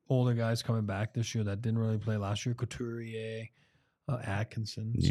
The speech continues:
Speaker 1: So they're doing a lot better. They're
Speaker 2: Kim
Speaker 1: doing a lot
Speaker 2: Atkinson, I love that guy.
Speaker 1: Yeah, they're doing a lot better
Speaker 2: How are you
Speaker 1: than
Speaker 2: that small and that good in the N H L?
Speaker 1: <laughs> Boston College. Um, anyway.
Speaker 2: That was it? That's, that's why he's go-, so
Speaker 1: Yeah,
Speaker 2: good in the
Speaker 1: I'm
Speaker 2: N H L?
Speaker 1: just
Speaker 2: Boston College
Speaker 1: yeah,
Speaker 2: prepared him?
Speaker 1: yeah,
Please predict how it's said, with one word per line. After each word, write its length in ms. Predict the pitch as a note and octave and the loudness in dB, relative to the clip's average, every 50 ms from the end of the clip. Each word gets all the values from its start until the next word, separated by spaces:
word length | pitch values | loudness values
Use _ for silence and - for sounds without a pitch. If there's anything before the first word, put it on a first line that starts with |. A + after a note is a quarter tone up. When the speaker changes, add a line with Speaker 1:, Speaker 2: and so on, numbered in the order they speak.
| F#2 F#2 | 6 6
Speaker 1:
So 100 | - - - - _ - | 4 2 -2 -8 _ -4
they're 100 | B2 E3 | -4 -2
doing 160 | B3+ B3 G#3 | 0 2 2
a 80 | F#3 | 2
lot 200 | G3 G3+ G3 D3 | 2 0 0 -2
better. 280 | - F#3+ G3 D3+ - - _ _ _ - | -4 -6 -6 -8 -12 -16 _ _ _ 2
They're 80 | C3+ | 6
Speaker 2:
Kim 140 | B2+ G3 G3 | 8 8 10
Speaker 1:
doing 100 | F#3+ F3+ | 8 8
a 20 | F3+ | 6
lot 40 | C3 | 4
Speaker 2:
Atkinson, 380 | - - - - - - - | 4 2 4 2 2 2 0
I 160 | - - - | -2 -4 -6
love 220 | - - - - - | -6 -8 -8 -8 -10
that 160 | - - - - | -12 -12 -14 -16
guy. 120 | - - - | -10 -4 -2
Speaker 1:
Yeah, 220 | D3 C3+ C3+ C#3 | -2 0 0 2
they're 100 | A#2+ A2+ | 2 2
doing 240 | A2 B2 E3 E3 C#3+ | 4 4 4 4 4
a 60 | B2 | 2
lot 200 | A#2 A#2 C3 C3 - - | 0 -4 -6 -6 -6 -4
better 280 | C3+ C#3+ C#3+ C3 G#2+ - | -4 -2 -2 -2 0 4
Speaker 2:
How 160 | - D#3+ D#3+ | 6 6 8
are 80 | C#3 A2 | 8 8
you 180 | G2 G2 F#2+ | 6 6 6
Speaker 1:
than 120 | F#2 F#2 F#2+ | 6 6 6
Speaker 2:
that 100 | F2+ - | 4 2
small 360 | - - F#2+ F#2+ G2 G2 G2 | 0 2 4 4 6 6 4
and 80 | F#2+ G2 | 4 4
that 180 | F#2+ F2+ G#2+ G#2 | 4 2 2 2
good 180 | - E2 - G1+ | 4 4 6 6
in 100 | G1+ - | 6 6
the 100 | - - | 6 6
N 160 | - - - | 6 4 4
H 120 | - - - | 4 4 4
L? 240 | - F2+ - F2+ - | 4 4 2 2 -2
Speaker 1:
<laughs> 40 | C#3+ - _ _ _ _ _ _ - | -4 -8 _ _ _ _ _ _ -4
Boston 280 | - - A2 - B2+ A#2+ | -2 -2 -2 -2 -4 -4
College. 440 | - B2 B2 E3 D3 C3+ - - _ _ _ - - - - - - - F3 B2+ - - | -2 -4 -4 -4 -4 -6 -8 -12 _ _ _ -20 -20 -20 -20 -20 -8 -6 -6 -6 -4 -4
Um, 540 | B2+ B2 A#2+ A#2+ A#2+ A#2+ A#2+ A#2+ A#2 A#2 - - _ _ _ - | -2 -2 0 0 0 0 0 0 -2 -4 -6 -14 _ _ _ 6
anyway. 140 | D#3+ C#3+ A2 | 8 8 8
Speaker 2:
That 60 | A2 | 8
was 120 | G#2 G2 G#2 | 6 6 6
it? 300 | A2 A#2 - - - - | 6 4 4 0 0 2
That's, 240 | G2 F#2 - - - - - | 2 2 2 0 -4 0 2
that's 180 | G#2+ F#2+ - | 2 2 4
why 120 | - G#2 G2 | 4 4 4
he's 180 | G#2+ G2+ - | 4 2 2
go-, 140 | - G2+ F#2+ | 2 2 2
so 160 | - - C#3+ G#2+ | 4 4 4 6
Speaker 1:
Yeah, 80 | G#2+ | 6
Speaker 2:
good 140 | A2 G#2+ A2 | 6 6 6
in 80 | G#2+ G#2+ | 6 6
the 80 | G#2+ | 6
Speaker 1:
I'm 80 | G#2+ G#2+ | 4 4
Speaker 2:
N 60 | A2 | 2
H 40 | G#2+ | 2
L? 80 | G#2 A2 | 2 2
Speaker 1:
just 100 | A2 F#2+ | 4 4
Speaker 2:
Boston 280 | G2 F#2 F2+ - G2+ | 4 4 4 2 2
College 220 | F#2+ F#2+ F2+ F#2+ - B2 | 2 2 2 2 2 2
Speaker 1:
yeah, 80 | A2 | 2
Speaker 2:
prepared 220 | F2+ G2+ G2 G2 G#2 | 4 4 4 4 4
him? 120 | A2 B2 - - C3 | 2 0 -4 -10 -14
Speaker 1:
yeah, 60 | - | -8